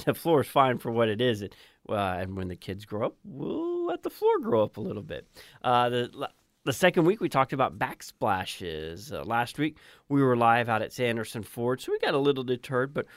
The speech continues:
we did get a good comparison of quartz versus granite, along with other countertops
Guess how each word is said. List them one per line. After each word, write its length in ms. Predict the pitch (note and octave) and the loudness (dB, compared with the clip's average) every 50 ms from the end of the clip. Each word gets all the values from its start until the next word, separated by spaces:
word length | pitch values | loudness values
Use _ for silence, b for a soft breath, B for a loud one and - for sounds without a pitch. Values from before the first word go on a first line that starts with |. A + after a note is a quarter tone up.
| B B B | B B B
we 160 | - C#3 C#3+ C3 | -4 -4 -2 0
did 240 | B2+ C#3 C3+ A#2+ | 0 -2 -2 0
get 160 | A2+ C3 B2+ A#2 | 0 0 0 0
a 60 | G#2+ | 0
good 200 | A2 A#2 G#2+ - | -2 -4 -4 -4
comparison 640 | - G#2+ G2 - A#2+ G#2+ G#2 G#2+ G#2 - A#2+ G#2+ | -8 -10 -8 -6 -4 -4 -4 -4 -4 -6 -8 -8
of 140 | G2 - _ | -8 -10 _
quartz 320 | - - A2+ A2 G#2 - | -10 -6 -6 -6 -6 -6
versus 400 | - G#2+ A2 G#2+ G2 - G#2 G2+ | -8 -8 -8 -8 -8 -8 -12 -12
granite, 420 | G2 - G#2 G2 G2 G2 G2+ G#2 - - | -12 -12 -12 -10 -10 -8 -10 -10 -10 -8
along 440 | G2 G2+ G2 G2+ G2 G2 F#2+ G2 G2 | -10 -8 -8 -8 -8 -8 -8 -8 -10
with 200 | F#2+ F#2+ - G#2+ | -10 -10 -10 -10
other 180 | G2+ F#2 F2+ | -10 -10 -10
countertops 760 | F2+ - - G#2 G2+ G2 G2 - - G#2+ G2 F#2 - - - | -12 -10 -8 -8 -6 -6 -8 -8 -6 -4 -4 -4 -4 -8 -14